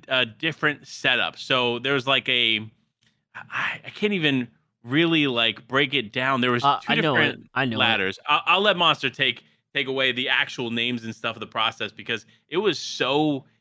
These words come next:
Speaker 1: unique, but it was definitely exhausting for the players.
Speaker 2: Yeah, I'll give you guys a too long don't read and what made this such a stressful tournament qualifier to be a part of. So out the gate, um, the finalists that were invited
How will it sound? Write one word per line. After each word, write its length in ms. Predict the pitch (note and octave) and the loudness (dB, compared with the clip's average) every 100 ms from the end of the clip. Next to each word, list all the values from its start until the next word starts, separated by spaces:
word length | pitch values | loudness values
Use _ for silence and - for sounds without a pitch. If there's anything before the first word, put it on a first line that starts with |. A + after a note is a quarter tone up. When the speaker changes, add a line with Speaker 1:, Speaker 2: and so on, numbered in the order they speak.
| _ | _
Speaker 1:
unique, 580 | C3+ D3 C3+ G#3 A#3+ - | -2 2 2 2 -2 -2
but 100 | D3 | 0
it 60 | C#3+ | 0
was 140 | B2 | 0
definitely 340 | D3+ C#3 F3 | -2 -2 -2
exhausting 500 | C#3+ A#2 A2+ A2 G#2 | -2 2 2 2 -2
for 80 | F#2+ | -8
the 80 | F2+ | -6
players. 360 | G2 E2 F2+ - - | -6 -6 -10 -14 -8
Speaker 2:
Yeah, 320 | D#3+ G3 F3 | 4 8 10
I'll 80 | F#3+ | 8
give 160 | A3+ | 4
you 80 | A3+ | 4
guys 220 | G#3 F3+ | 6 6
a 80 | D#3 | 0
too 200 | - F#3 | -2 0
long 280 | F3 D#3+ D3 | 4 2 2
don't 220 | C#3+ - | 0 -2
read 200 | C#3+ D3+ | -2 0
and 220 | C#3+ B2 | 0 0
what 220 | D#3 D#3 | 4 4
made 280 | C3+ D3 D3+ | 4 -2 0
this 160 | D3 C#3+ | -2 -2
such 260 | - B2 | -4 -4
a 60 | B2+ | -6
stressful 960 | - - B2+ B2+ D3 - - D3 C#3+ C3 | -8 -10 -6 2 2 0 -2 2 2 2
tournament 520 | - D3 C#3 C3+ A#2+ | -2 -8 -4 -4 -6
qualifier 680 | - A#2+ C3 - C#3+ D3 D3+ | -6 -2 -2 -2 0 0 0
to 80 | C#3 | -4
be 140 | B2+ | -4
a 40 | B2 | -4
part 300 | - A#2+ A#2 | -2 -4 -4
of. 100 | G#2+ | -8
So 320 | - B2 A2+ - _ _ | -4 -4 -4 -8 _ _
out 220 | F#3+ A#3+ | 4 4
the 100 | - | 0
gate, 480 | F#3 C3+ D#3 E3 - _ _ _ _ | -6 0 2 2 -4 _ _ _ _
um, 440 | D3 C#3 B2+ A#2 A2+ | 6 6 4 0 0
the 160 | C3+ | 0
finalists 640 | D3 G3 F3+ G3+ F3+ E3 | 4 8 8 6 2 2
that 180 | - D3+ | 4 2
were 100 | D3+ | 4
invited 480 | D3 B2 C3 C#3+ C#3 | 2 2 2 2 0